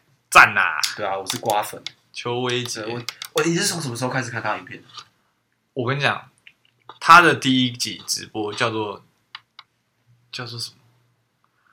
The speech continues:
Speaker 1: 开箱整老婆。哦，建中开箱整老婆的样子，建中台大开箱整老婆。大家其实就是他台大建中好像都不是我们，好，这个你们是，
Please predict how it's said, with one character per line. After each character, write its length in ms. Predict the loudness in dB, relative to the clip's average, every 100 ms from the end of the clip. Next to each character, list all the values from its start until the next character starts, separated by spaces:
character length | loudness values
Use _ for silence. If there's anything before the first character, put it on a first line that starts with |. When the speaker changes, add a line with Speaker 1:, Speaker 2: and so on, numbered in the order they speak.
| _ _ _ _ _ _ _ _ _ _ _ _ -4
Speaker 1:
开 240 | 0 2
箱 300 | 2 0 -2
整 180 | -4 -6
老 200 | -6 -6
婆。 400 | -10 -18 -20 -20 -20 _ _ _ _ _ _ _ _ _ _
哦， 120 | -16 -4
建 240 | -2 -2
中 360 | -4 -8 -10 -12
开 180 | -8 -6
箱 200 | -6 -10
整 140 | -12
老 160 | -12 -14
婆 140 | -18 -20 -20 -20 -20 -20 _ -14
的 100 | -12
样 160 | -12
子， 140 | -16 -16 -16 -8
建 160 | -6
中 160 | -4 -4
台 160 | -6 -4
大 260 | -2 -2
开 180 | -6 -12
箱 140 | -12
整 100 | -12
老 120 | -14 -14
婆。 200 | -18 -6
大 140 | 2 2
家 60 |
其 140 | 0 -6
实 120 | -8
就 100 | -8
是 180 | -10 -10
他 160 | -4 -2
台 160 | 0
大 140 | -2 -2
建 160 | -4
中 120 | -12 -14
好 140 | -16
像 100 | -16
都 220 | -16 -16 -20 _ -16
不 180 | -12
是 380 | -8 -6 -6 -10 -16 -20 -20 -20 -20 -20 _
我 100 | -16
们， 260 | -12 -14 -16 _ _ _ -10
好， 240 | -4 -4
这 160 | -2 -2
个 60 |
你 120 | -4
们 160 | -8 -16 -16
是， 180 | -16